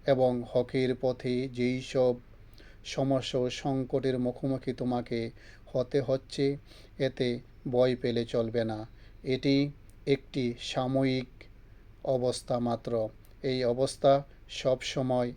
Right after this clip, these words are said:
এবং চিরকাল থাকবে না, কারণ পৃথিবী ও আকাশের সমগ্র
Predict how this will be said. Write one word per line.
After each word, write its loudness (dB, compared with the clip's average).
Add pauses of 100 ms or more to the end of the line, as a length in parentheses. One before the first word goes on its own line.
এবং -2
চিরকাল 0
থাকবে -6
না, -6 (320)
কারণ 6 (1600)
পৃথিবী 4
ও 8
আকাশের 6
সমগ্র 4